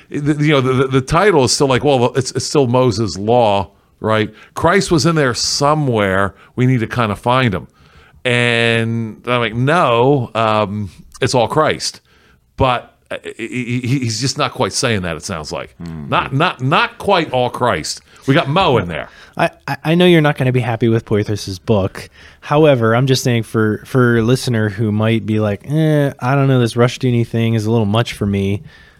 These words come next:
Speaker 3: maybe start out with looking at somebody like a Poythress
Speaker 1: Baby
Speaker 3: and
Speaker 1: steps here.
Speaker 2: Start out
Speaker 3: Baby
Speaker 2: with, start,
Speaker 3: steps,
Speaker 2: start
Speaker 3: you
Speaker 2: out with
Speaker 3: know.
Speaker 2: Luke Saint's book, The Sound Doctrine of Theocracy.
Speaker 3: <laughs> No, that's,
Speaker 2: It's much
Speaker 3: that's in, like,
Speaker 2: shorter.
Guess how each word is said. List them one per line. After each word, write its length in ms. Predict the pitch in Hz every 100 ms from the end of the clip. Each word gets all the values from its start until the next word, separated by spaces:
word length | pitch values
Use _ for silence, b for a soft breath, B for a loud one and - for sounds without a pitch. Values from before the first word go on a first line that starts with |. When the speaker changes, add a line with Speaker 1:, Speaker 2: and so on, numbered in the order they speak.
| B -
Speaker 3:
maybe 260 | 123 139
start 320 | 127 - 127 110
out 320 | 120 123 95
with 680 | 110 107 104 104 - - - -
looking 480 | - 113 127 131 113
at 340 | 104 104 98 95 -
somebody 480 | - - 110 110 107
like 180 | 104 98
a 60 |
Poythress 720 | 92 - 107 104 95 95 - -
Speaker 1:
Baby 140 | 110
Speaker 3:
and 100 | 98
Speaker 1:
steps 320 | 98 73 -
here. 180 | - 76
Speaker 2:
Start 280 | - 147 165
out 40 |
Speaker 3:
Baby 140 | 170 165
Speaker 2:
with, 60 | 151
start, 280 | 127 117 117
Speaker 3:
steps, 60 |
Speaker 2:
start 160 | - 160
Speaker 3:
you 40 |
Speaker 2:
out 20 | 175
with 80 | 117
Speaker 3:
know. 40 |
Speaker 2:
Luke 140 | 135 143
Saint's 320 | - 117 -
book, 240 | - 104
The 80 | -
Sound 280 | - 110 107
Doctrine 320 | 98 101 98
of 100 | 87
Theocracy. 600 | 82 92 95 127 131 - 69
Speaker 3:
<laughs> 260 | - - 139
No, 140 | 147
that's, 200 | 147 160
Speaker 2:
It's 40 | 135
much 220 | 156 -
Speaker 3:
that's 40 |
in, 100 | 196
like, 140 | 143
Speaker 2:
shorter. 60 | -